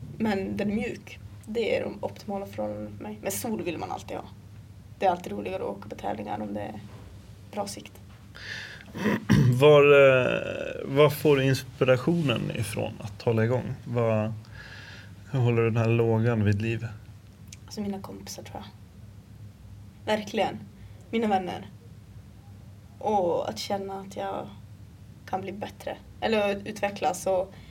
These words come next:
Speaker 1: att jag vill göra saker som de gör eller utvecklas tillsammans med dem.
Speaker 2: Dina vänner blir dina idoler?
Speaker 1: Mm,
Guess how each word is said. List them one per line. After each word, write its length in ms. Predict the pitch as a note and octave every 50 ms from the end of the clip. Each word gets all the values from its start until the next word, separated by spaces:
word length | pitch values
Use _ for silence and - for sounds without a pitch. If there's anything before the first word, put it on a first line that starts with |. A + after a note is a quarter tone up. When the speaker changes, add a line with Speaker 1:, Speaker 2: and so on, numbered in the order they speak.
| - - -
Speaker 1:
att 160 | - G3 G3+
jag 60 | G#3+
vill 120 | G3 G3+ G3
göra 240 | G3+ G3 F#3+ F#3+ F#3+
saker 320 | F#3+ - F#3+ F#3 - F#3
som 160 | F3 F3+ F3+ F3
de 200 | F3 F3+ F3+ F#3
gör 300 | F#3 F#3 F#3 F#3 F#3 F3+
eller 380 | F3+ F3 F3 F3+ F3+ F3 F3 - - - - - - - - - - - - - - - - - - - -
utvecklas 480 | A3 G3+ - - F#3+ F3 - F#3 F3+
tillsammans 520 | - - G#3 - G3 G3+ G#3+ - - - -
med 120 | - -
dem. 160 | - G3+ C3
Speaker 2:
Dina 180 | A#2 A#2 A2+ A#2
vänner 280 | A2 A2+ A2 G#2+ A2 A2
blir 180 | G#2 G#2 G#2
dina 280 | G2+ G2+ G2 G2 G2 G2
idoler? 400 | G2 G2 G#2+ G#2 G#2+ G#2+ F#2 A#2+ - - -
Speaker 1:
Mm, 260 | G#3 G3+ G3+ G3+ G3+